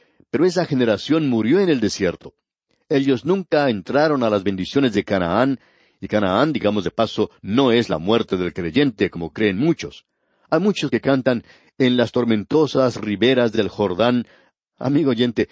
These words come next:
si usted ha podido observar alguna vez el río Jordán, no es algo muy tormentoso que digamos.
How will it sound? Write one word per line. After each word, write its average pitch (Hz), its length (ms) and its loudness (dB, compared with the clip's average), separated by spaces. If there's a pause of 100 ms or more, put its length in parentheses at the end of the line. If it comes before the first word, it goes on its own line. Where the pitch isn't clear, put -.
(160)
si 139 100 -4
usted 196 220 0
ha 175 60 2
podido 131 320 0
observar 104 420 0
alguna 92 320 -2
vez 98 260 -2
el 73 100 -8
río 92 220 -4
Jordán, 78 520 -8 (400)
no 165 180 2
es 143 160 0
algo 123 300 2
muy 107 200 2
tormentoso 92 840 -2
que 92 100 -4
digamos. 85 540 -4